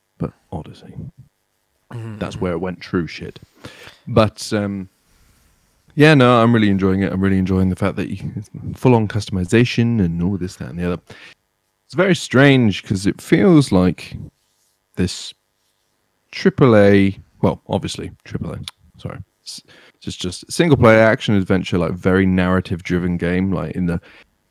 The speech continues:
Speaker 1: in the way everything looks, the way it plays, the way it handles, but it's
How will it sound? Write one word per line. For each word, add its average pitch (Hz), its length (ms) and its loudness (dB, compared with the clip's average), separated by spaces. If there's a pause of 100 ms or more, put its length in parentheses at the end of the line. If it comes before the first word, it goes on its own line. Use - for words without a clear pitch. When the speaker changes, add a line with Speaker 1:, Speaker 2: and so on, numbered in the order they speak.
(140)
Speaker 1:
in 85 120 -6
the 80 120 -6
way 110 300 6
everything 101 360 2
looks, 127 540 2
the 90 140 -2
way 90 240 0
it - 100 -8
plays, 107 600 4
the 82 60 -2
way 85 160 0
it 85 60 -4
handles, 92 380 0
but 90 160 0
it's 78 240 -8